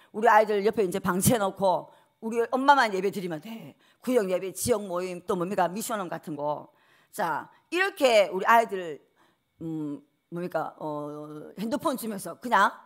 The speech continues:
유튜브 하게 만들어놓고 본인은 이제 집중해야 되니까. 그래서 여기에 우리가 다 쏟게 되는 거죠. 자, 우리 랩런트들은 뭡니까?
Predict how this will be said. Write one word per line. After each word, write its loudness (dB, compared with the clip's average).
유튜브 -4
하게 -2
만들어놓고 -12
본인은 -6
이제 -8
집중해야 4
되니까. 0
그래서 -8
여기에 4
우리가 2
다 -10
쏟게 -8
되는 -6
거죠. -12
자, 2
우리 2
랩런트들은 4
뭡니까? 4